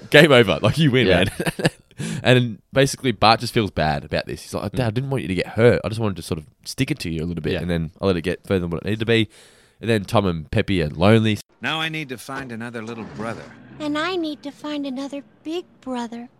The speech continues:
Speaker 3: My car's gonna feel so empty on the ride home.
Speaker 4: And me? I have no ride at all.
Speaker 3: I already bought a giant ham for dinner. It's gonna go to waste.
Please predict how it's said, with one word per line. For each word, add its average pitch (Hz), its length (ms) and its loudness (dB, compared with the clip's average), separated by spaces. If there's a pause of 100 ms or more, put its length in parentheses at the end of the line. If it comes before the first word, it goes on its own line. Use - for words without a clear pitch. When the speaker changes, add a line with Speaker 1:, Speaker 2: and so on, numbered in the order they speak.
Speaker 3:
My 151 140 -6
car's 202 380 -4
gonna 127 180 -8
feel 175 240 -6
so 143 260 -4
empty 180 320 -8
on 98 160 -12
the 98 60 -12
ride 127 320 -6
home. 127 340 -14 (280)
Speaker 4:
And 294 220 -6
me? 320 360 -8 (400)
I 311 120 -4
have 294 260 -6
no 311 360 -4
ride 311 360 -6
at 330 140 -8
all. 269 440 -10 (840)
Speaker 3:
I 104 100 -10
already 156 320 0
bought 143 260 -4
a 120 60 -6
giant 123 500 -10
ham 131 380 -14
for 95 160 -20
dinner. 135 420 -10
It's 92 140 -12
gonna 220 200 -6
go 220 160 -2
to 214 100 -2
waste. 226 680 -6